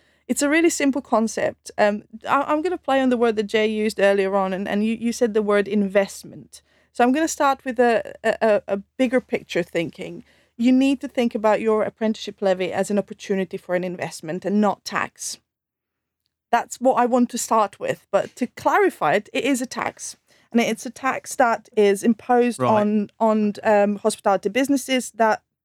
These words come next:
Speaker 1: pay, have payroll of over three million.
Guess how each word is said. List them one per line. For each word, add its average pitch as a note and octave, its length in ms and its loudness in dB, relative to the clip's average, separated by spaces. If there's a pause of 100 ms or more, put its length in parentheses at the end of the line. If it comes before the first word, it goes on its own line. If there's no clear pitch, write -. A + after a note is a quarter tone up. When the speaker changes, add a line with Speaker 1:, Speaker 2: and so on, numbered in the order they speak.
Speaker 1:
pay, A3+ 300 2 (240)
have A#3 220 -2
payroll A#3+ 560 2
of G#3 340 0 (400)
over B3 300 4
three A3+ 320 0
million. F3 500 2